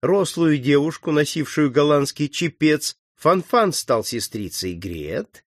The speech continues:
черноволосой девицей в невообразимой шляпке, а Поль преобразился в сестрицу Наати, неказистую по внешности, но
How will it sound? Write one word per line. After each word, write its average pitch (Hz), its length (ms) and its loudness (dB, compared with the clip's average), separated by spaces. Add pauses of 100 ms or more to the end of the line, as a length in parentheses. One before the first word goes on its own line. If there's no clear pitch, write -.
черноволосой 165 800 2
девицей 151 720 -2 (120)
в 127 100 -2
невообразимой 160 800 4
шляпке, 156 680 0 (160)
а 151 160 2
Поль 277 440 -4
преобразился 143 800 0
в - 60 -8
сестрицу 277 640 -4
Наати, 143 800 0 (800)
неказистую 156 760 2
по 160 160 2
внешности, 180 540 -2
но 185 340 2